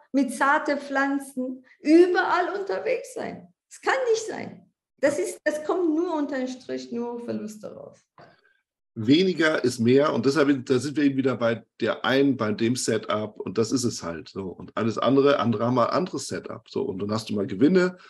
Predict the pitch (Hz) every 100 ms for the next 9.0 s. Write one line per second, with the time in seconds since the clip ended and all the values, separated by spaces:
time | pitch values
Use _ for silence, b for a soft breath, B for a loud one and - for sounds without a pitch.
0 | B - 101 92 101 120 143 - 117 98
1 | 95 113 120 113 104 113 113 104 107 -
2 | 98 104 - 85 101 95 120 135 180 -
3 | _ 117 117 131 120 123 117 143 135 123
4 | - 110 - - - - - 240 254 -
5 | - _ 269 311 - - - 277 214 -
6 | - - 214 262 285 277 226 226 262 233
7 | 214 214 196 196 233 269 233 196 - 202
8 | - 214 214 247 226 214 190 208 214 -